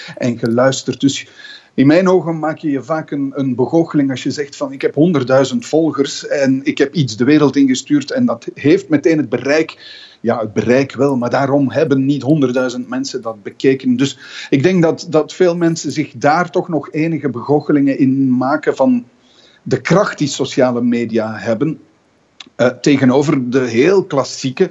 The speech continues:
eh, T V-programma's bijvoorbeeld. Wanneer een politicus in het journaal komt, ja, dan heb je één miljoen kijkers, punt. En dan weet je ook dat je die één miljoen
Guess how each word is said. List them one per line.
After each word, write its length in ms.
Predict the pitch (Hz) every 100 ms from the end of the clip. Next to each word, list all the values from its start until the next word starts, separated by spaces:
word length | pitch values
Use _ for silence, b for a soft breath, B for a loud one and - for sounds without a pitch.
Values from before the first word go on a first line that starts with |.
| B B B
eh, 240 | - 123 120
T 180 | 120
V-programma's 1080 | 135 120 123 117 123 147 123 127 139 147 151
bijvoorbeeld. 560 | 147 120 120 139 175 -
Wanneer 280 | 123 120
een 100 | 113
politicus 760 | 113 117 135 135 135 - - -
in 140 | 143
het 120 | 127 -
journaal 340 | 117 107 104
komt, 440 | - 135 131 - -
ja, 160 | 123
dan 180 | 123 120
heb 140 | 113
je 160 | - 113
één 260 | 113 107 104
miljoen 360 | 107 113 107
kijkers, 480 | - 101 107 - -
punt. 260 | - 113 120
En 160 | - 113
dan 140 | 117
weet 180 | 143 151
je 80 | 143
ook 200 | 127 117
dat 140 | -
je 100 | 127
die 200 | 127 127
één 200 | 127 127
miljoen 420 | 123 120 120 113